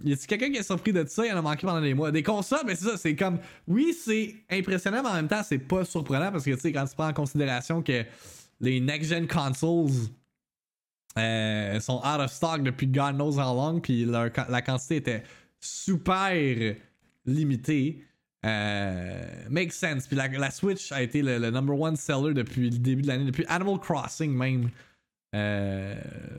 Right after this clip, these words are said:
c'est, c'est fou à quel point ça l'a vendu. Mais qu'est-ce qui est impressionnant, c'est que quand tu compiles tous les numbers, puis encore une fois, pour le Royaume-Uni, quand tu combines tous les chiffres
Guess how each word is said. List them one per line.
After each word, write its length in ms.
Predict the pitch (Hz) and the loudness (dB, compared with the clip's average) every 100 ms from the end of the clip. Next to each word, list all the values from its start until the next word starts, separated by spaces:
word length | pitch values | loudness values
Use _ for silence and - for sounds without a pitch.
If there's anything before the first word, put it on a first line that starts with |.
| - | -12
c'est, 480 | - - - 110 104 | -12 -14 -4 -2 -2
c'est 420 | - - - 110 | -6 -12 -6 -4
fou 160 | - | 0
à 60 | 147 | 0
quel 140 | 135 | 0
point 140 | 113 135 | 0 0
ça 100 | 131 | 0
l'a 100 | 117 | 0
vendu. 460 | 104 98 98 127 131 - _ _ _ | 0 -2 0 -2 -4 -14 _ _ _
Mais 560 | 110 110 107 104 101 107 | -4 -2 -2 -2 -4 -4
qu'est-ce 200 | 151 147 | -4 -2
qui 80 | 170 | -2
est 140 | 165 | -2
impressionnant, 400 | 175 165 175 190 | -2 -2 0 -2
c'est 180 | 214 139 | 0 -2
que 220 | 147 - | -2 -2
quand 180 | 147 156 | -2 -2
tu 100 | - | -2
compiles 460 | 165 143 170 180 170 | -2 2 2 0 0
tous 200 | 175 180 | -2 0
les 160 | 156 | 2
numbers, 560 | 139 135 127 131 147 135 | 2 2 2 2 2 0
puis 100 | 131 | -2
encore 200 | 123 135 | 0 -2
une 60 | |
fois, 220 | 135 147 117 | 0 -2 -2
pour 280 | - 175 | 0 2
le 60 | 180 | 2
Royaume-Uni, 540 | 147 143 147 139 143 | 2 2 2 2 2
quand 160 | 151 143 | 0 -2
tu 120 | 135 - _ _ _ _ _ | -4 -14 _ _ _ _ _
combines 460 | - 143 151 170 165 | -2 0 2 2 2
tous 200 | 160 175 | 0 2
les 180 | 156 127 | 2 2
chiffres 420 | - - 165 131 | -2 -2 -2 -2